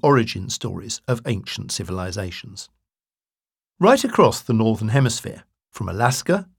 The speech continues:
to Japan, via Britain and Ireland, Scandinavia and Siberia, and the Middle East,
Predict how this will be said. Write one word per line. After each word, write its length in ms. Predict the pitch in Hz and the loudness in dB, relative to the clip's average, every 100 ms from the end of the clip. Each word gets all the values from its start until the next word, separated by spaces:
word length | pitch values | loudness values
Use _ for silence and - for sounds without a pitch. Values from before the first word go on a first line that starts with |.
| _ _ | _ _
to 100 | - | -6
Japan, 540 | 139 185 180 98 139 - _ _ _ _ _ | -4 2 2 2 -2 -10 _ _ _ _ _
via 260 | 110 90 90 | 0 2 0
Britain 340 | 127 131 165 | -2 2 4
and 120 | 180 | 6
Ireland, 500 | 175 156 147 156 180 - - | 8 6 4 0 -6 -10 -12
Scandinavia 800 | - - 113 120 143 151 156 156 | -6 -2 0 0 0 0 0 0
and 120 | 165 | 0
Siberia, 680 | - 165 175 139 101 127 - - | 2 4 6 4 4 -2 -4 -6
and 180 | 92 | -2
the 40 | 127 | 0
Middle 240 | 147 185 | 2 2
East, 340 | 139 85 - | 0 0 -8